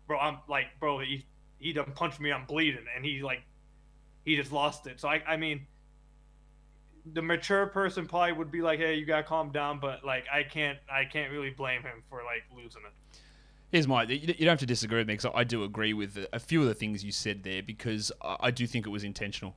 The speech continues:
Speaker 2: from LeBron. Um, there are people who will argue, um, wh-, first of all, it wasn't his elbow, it was a closed fist. Um, secondly, they, he wasn't, didn't have his arm held.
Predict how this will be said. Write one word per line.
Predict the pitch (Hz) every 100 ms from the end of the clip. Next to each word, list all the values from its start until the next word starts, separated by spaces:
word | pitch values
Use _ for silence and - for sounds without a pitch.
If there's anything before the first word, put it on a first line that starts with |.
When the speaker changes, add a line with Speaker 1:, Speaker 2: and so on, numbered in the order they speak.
| -
Speaker 2:
from | - 104
LeBron. | 101 101 101 98 -
Um, | 107 110 113
there | 113
are | 110
people | - 120 117
who |
will | 110
argue, | 98 104 110 104 107 104 104
um, | 101 98 104
wh-, | 123 - 82
first | - 147
of | 113
all, | -
it | 120
wasn't | 127 113
his | 104
elbow, | 113 147 165
it | - 107
was | 104 101
a |
closed | - - 101 -
fist. | 156 - - - - - - - -
Um, | 110 110 110 113 113 110 - -
secondly, | - 156 147 143 131 127 127 123 -
they, | 131 131 131 -
he | 131
wasn't, | 127 143 131 127 - -
didn't | 120 147
have | 151
his | 131
arm | 117 127 117
held. | 107 117 202